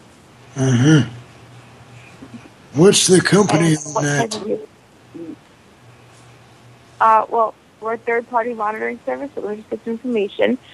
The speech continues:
Speaker 2: Um, what type of vehicle was that? Car, truck, or van?
Speaker 1: It's a white truck.
Speaker 2: Okay, and what road did this happen on?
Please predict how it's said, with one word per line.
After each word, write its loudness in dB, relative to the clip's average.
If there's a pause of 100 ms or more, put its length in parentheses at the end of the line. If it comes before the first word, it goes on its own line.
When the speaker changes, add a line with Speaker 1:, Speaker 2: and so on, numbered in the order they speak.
(380)
Speaker 2:
Um, 2
what 4
type 0
of -20
vehicle -4
was -2
that? -10
Car, 2
truck, -14
or -10
van? -12 (680)
Speaker 1:
It's 0
a 4
white 6 (200)
truck. 0 (2750)
Speaker 2:
Okay, -12
and -4
what 2
road 6
did -6
this -4
happen 0
on? 0